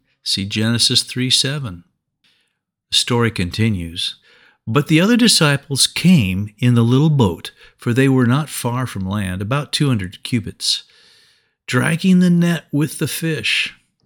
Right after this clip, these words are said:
Then as soon as they had come to land, they saw a fire of coals there, and fish laid on it, and bread. Jesus said to them, 'Bring some of the fish which you have just caught.'"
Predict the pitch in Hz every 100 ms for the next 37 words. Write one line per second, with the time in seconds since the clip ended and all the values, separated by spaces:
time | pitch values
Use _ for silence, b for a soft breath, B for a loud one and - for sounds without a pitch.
0 | _ _ _ _ 110 123 123 117 - 147
1 | 175 170 156 147 139 123 - 135 135 -
2 | 123 107 104 104 107 104 - 101 98 101
3 | - - 147 185 - - - 104 - -
4 | - 90 87 98 120 - - 160 165 127
5 | 104 - 95 95 95 b b b 127 120
6 | 117 - 190 147 95 - - 98 98 95
7 | 92 104 120 - b b b _ _ _
8 | 135 123 151 196 147 85 - - _ _
9 | _ _ _ _ _ _ - 220 220 -
10 | - 175 147 104 101 95 b b b b
11 | _ - 214 262 254 220 220 214 196 -
12 | 214 208 - 190 - 185 240 277 127 113
13 | 95 - - 98 95 85